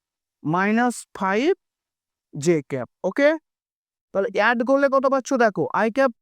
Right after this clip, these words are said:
ফাইভ আই ক্যাপ পেলাম, এটা মাইনাস ফাইভ জে ক্যাপ, মাইনাস ফাইভ জে ক্যাপ, তার মানে মাইনাস মাইনাস কাটে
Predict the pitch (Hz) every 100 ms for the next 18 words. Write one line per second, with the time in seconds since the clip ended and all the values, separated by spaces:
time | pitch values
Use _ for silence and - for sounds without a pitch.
0 | _ _ _ _ _ - 233 262 254 247
1 | 262 - 254 262 240 262 294 _ _ _
2 | _ _ - 180 233 262 - 254 262 233
3 | 269 269 262 226 226 247 254 - 247 254
4 | 208 214 180 156 208 240 233 233 262 240
5 | 262 - 247